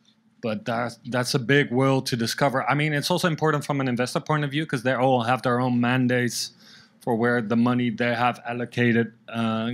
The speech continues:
can be put to use. Uh, and especially if you're, if this is a new space, I mean, it takes a lot of conversation to make sure that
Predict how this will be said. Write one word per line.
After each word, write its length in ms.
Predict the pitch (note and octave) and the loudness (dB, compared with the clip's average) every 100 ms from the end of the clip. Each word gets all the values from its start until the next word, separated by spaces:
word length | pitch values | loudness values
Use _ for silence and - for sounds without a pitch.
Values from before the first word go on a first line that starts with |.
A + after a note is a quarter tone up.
| A#2 | -6
can 140 | - A#2+ | -2 -2
be 80 | A#2 | -2
put 220 | B2+ A#2 | -6 -6
to 120 | B2+ | -4
use. 360 | A#2 G3 - - _ _ - - - - A#2+ | -4 -6 -14 -16 _ _ -20 -20 -20 -12 -4
Uh, 520 | A#2 A#2 A#2 A#2+ A#2+ | -2 0 0 -2 -4
and 400 | B2 B2 B2 A#2+ - _ _ | -2 0 0 -2 -10 _ _
especially 460 | - - E3 - F3+ | -8 -2 -2 0 -2
if 100 | C3 | -2
you're, 340 | C3+ B2+ B2+ - | 0 0 0 -6
if 140 | C3 - | -10 -4
this 180 | C3+ | -4
is 140 | B2 B2+ | -2 -2
a 60 | |
new 260 | B2 C3+ D3 | -2 0 -2
space, 580 | - C#3 C3+ C3 - - _ _ _ _ A#2 | -2 -2 0 0 -4 -10 _ _ _ _ -10
I 40 | |
mean, 240 | B2+ B2 - - | -8 -8 -12 -20
it 120 | - | -10
takes 220 | B2 A2+ | -8 -4
a 40 | |
lot 300 | B2 B2 C#3 | -2 2 4
of 140 | D#3 - | 2 2
conversation 720 | C#3+ A#2+ A2+ A#2+ A#2 A2+ A#2 | 0 0 -2 0 0 0 -2
to 120 | A2 A#2 | -2 -2
make 260 | A#2 A2 | -2 -4
sure 480 | - A#2 A2 A2 A2 A#2 | -6 -2 -2 -2 -6 -6
that 260 | A2+ G#2+ | -6 -6